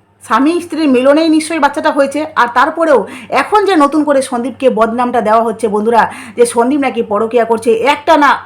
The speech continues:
অন-, মানে, আহ, একাধিক, একাধিক মেয়ের সাথে প্রেম করছে সন্দীপ। আর গা-, দালাল আজকে তো, মানে, লিমিট ক্রস করেছে, বলছে সন্দীপ নাকি ওই মেয়েটার সাথে এমনভাবে কথা বলছে, "একটা দাও না গো",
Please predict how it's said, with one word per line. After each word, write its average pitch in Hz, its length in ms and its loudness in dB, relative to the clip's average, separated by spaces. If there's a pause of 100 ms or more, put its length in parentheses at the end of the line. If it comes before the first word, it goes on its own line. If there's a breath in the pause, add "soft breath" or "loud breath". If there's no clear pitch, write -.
অন-, 247 240 -2
মানে, 240 260 -2 (300 loud breath)
আহ, 226 460 0
একাধিক, 302 680 2
একাধিক 262 460 -2
মেয়ের 233 220 -6
সাথে 233 260 -4
প্রেম 226 420 -2
করছে 208 320 -4
সন্দীপ। 202 380 -4 (200)
আর 277 200 4 (200)
গা-, 214 220 4 (260 loud breath)
দালাল 226 300 2
আজকে 247 280 -2
তো, 269 340 2 (100)
মানে, 226 280 -4
লিমিট 294 340 -4
ক্রস 262 200 2
করেছে, 233 280 0
বলছে 240 440 2 (280 loud breath)
সন্দীপ 285 340 -2
নাকি 302 240 -2
ওই 269 100 4
মেয়েটার 247 300 -2
সাথে 262 360 -4
এমনভাবে 349 580 2
কথা 277 240 -2
বলছে, 277 440 0 (140)
"একটা 214 320 -8
দাও 208 260 0
না 302 160 -2
গো", 262 400 0